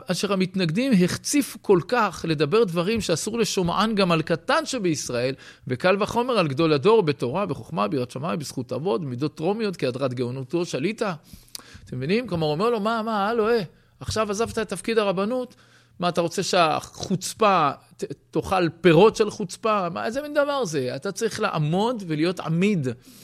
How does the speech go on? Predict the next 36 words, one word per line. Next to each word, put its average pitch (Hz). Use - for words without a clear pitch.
ולא 160
ללכת 226
כי 180
תוקפים 202
אותך, -
כן? 170
אומר 131
הרב, 139
"ואם 147
כי 214
רצה 156
שבנו 143
הרב 139
שליטא 139
ימלא 139
את 143
מקומו", 143
כלומר, 151
הוא 175
כנראה, 202
אותו 175
רב 170
מה 170
עשה? 123
אמר 147
להם, 175
"טוב, 180
טוב, 170
אני 175
עוזב 170
את 151
הרבנות, 165
וממנה 165
את 170
הבן 151
במקומו." 135